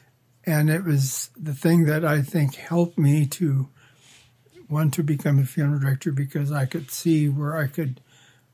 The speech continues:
work with people and help people in a time of need and show them God's love and concern and hope. And, um, it was, uh,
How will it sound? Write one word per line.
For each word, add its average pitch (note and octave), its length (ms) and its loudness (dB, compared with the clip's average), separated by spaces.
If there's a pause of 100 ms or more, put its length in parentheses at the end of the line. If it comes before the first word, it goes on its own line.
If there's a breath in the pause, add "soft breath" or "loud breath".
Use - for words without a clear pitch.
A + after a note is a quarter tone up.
(320)
work D#3 340 -4
with C#3+ 200 -2
people E3 640 -4 (140)
and C3 160 -2
help D#3 320 -4
people D#3+ 440 -2
in C#3 340 -2 (300 loud breath)
a C3+ 160 -6
time D#3+ 340 -2
of D3+ 120 -2
need D#3 580 -2
and C3 180 -2 (240 soft breath)
show D#3+ 260 -2
them D3+ 200 2
God's D3 380 -2
love D#3 420 -2
and C3 180 -4
concern E3 800 -2
and C3+ 200 -2
hope. D3+ 380 -6 (760 soft breath)
And, C#3 380 0
um, D3+ 280 -6 (680)
it D3+ 140 -2
was, D3+ 320 -2 (100)
uh, F#3 120 -6